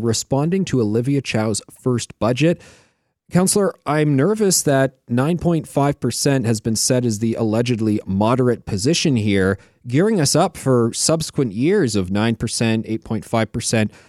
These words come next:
what have you. Do you think we're gonna get a at or below inflation next year and it'll be three percent, or are we in this new sort of tax and spend socialist position here?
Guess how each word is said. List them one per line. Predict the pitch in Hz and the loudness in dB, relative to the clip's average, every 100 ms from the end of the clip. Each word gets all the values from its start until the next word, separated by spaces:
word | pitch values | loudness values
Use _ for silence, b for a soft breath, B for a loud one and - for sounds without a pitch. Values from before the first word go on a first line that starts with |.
| B | B
what | 113 127 | -2 -2
have | 107 131 | 0 0
you. | 143 | 0
Do | 135 | 0
you | 147 | 0
think | 135 175 | 0 -2
we're | 180 | 0
gonna | 160 165 | 0 0
get | 151 151 175 | 0 0 2
a | 160 127 117 | 2 2 0
at | - 127 | 0 0
or | 139 | 0
below | 120 135 135 | 2 2 2
inflation | 117 - 123 127 147 139 135 113 104 110 | 0 0 0 0 0 0 0 0 0 0
next | 113 - - | -2 -4 -2
year | 151 165 131 | 0 2 2
and | 107 101 | 2 2
it'll | 101 101 | 2 0
be | 101 | -2
three | - 120 | -2 -4
percent, | - 120 - 160 202 | -2 -4 0 0 2
or | 110 | 2
are | 110 | 2
we | 120 135 | 2 2
in | 131 | 2
this | 113 - | 0 -2
new | 92 113 123 | 0 0 0
sort | - 117 | 0 0
of | 98 - | 0 -4
tax | - 120 - | -4 -4 -2
and | 120 | -4
spend | - 123 110 | -4 -4 -4
socialist | - 117 - 117 - | -2 -2 0 -2 -4
position | - 95 120 160 95 | -8 -6 -4 -4 -6
here? | 76 - | -8 -12